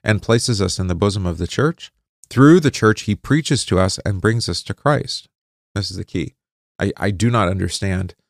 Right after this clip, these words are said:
um, those who call themselves Christians and yet, um, believe that they can remain a Christian outside the Christian church to which the Holy Spirit has called them. Right? It's actually a, it's an act of unbelief. Neither you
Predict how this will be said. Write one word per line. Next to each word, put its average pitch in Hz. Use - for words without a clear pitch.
um, 92
those 92
who -
call 110
themselves 95
Christians 92
and 95
yet, 90
um, 85
believe 98
that 90
they 85
can 87
remain 95
a 101
Christian -
outside 87
the 98
Christian -
church -
to -
which 92
the 90
Holy 90
Spirit 73
has -
called 67
them. -
Right? 82
It's -
actually 90
a, 50
it's -
an 92
act 82
of 92
unbelief. -
Neither 104
you 127